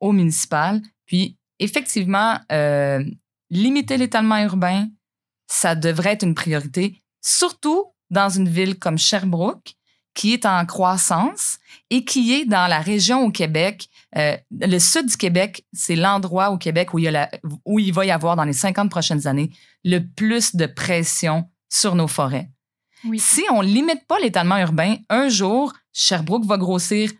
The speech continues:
Speaker 1: Magog va grossir et tout va se recouper et il y en aura juste plus de forêt. Il faut donc, dès maintenant, mettre en place des gestes significatifs.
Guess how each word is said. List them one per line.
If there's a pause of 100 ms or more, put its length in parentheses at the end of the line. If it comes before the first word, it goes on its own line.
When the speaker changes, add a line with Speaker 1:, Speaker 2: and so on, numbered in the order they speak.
(100)
Speaker 1:
Magog
va
grossir
et
tout
va
se
recouper
et
il
y
en
aura
juste
plus
de
forêt. (1120)
Il
faut
donc, (140)
dès
maintenant, (140)
mettre
en
place
des
gestes (320)
significatifs.